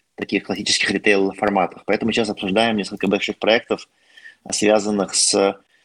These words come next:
такой новой жизнью для известных маскотов, с-, с-, скажем так, да. Вот как сделать так, чтобы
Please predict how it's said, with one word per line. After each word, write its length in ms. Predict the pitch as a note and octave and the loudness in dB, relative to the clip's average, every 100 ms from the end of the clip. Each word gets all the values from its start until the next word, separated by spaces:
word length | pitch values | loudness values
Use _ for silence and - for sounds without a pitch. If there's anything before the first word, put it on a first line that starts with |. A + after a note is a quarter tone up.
| _ _ | _ _
такой 240 | - - G#2+ | -10 -2 2
новой 300 | B2 B2 A#2+ | 4 4 4
жизнью 500 | A#2+ D3 C3 A#2+ G2+ | 4 2 2 0 2
для 460 | G2 G#2 G#2 G#2 - | 2 2 4 2 0
известных 440 | F#2 A#2+ - - | 0 -2 -2 -6
маскотов, 440 | G#2+ - - - - | -6 -2 -2 -4 -10
с-, 60 | - _ - - - | -16 _ -20 -20 -20
с-, 420 | - - - - | -20 -20 -20 -10
скажем 320 | G2+ F#2+ F#2+ | -6 -4 -4
так, 200 | F#2 - | -4 -6
да. 300 | - G2+ G#2+ | -2 0 0
Вот 140 | F#2 - | 0 0
как 140 | A2+ | -2
сделать 260 | F#2+ G2+ G2+ | 0 0 2
так, 160 | D3 D3 | 0 -2
чтобы 400 | A#2 G2+ G2 | 0 2 2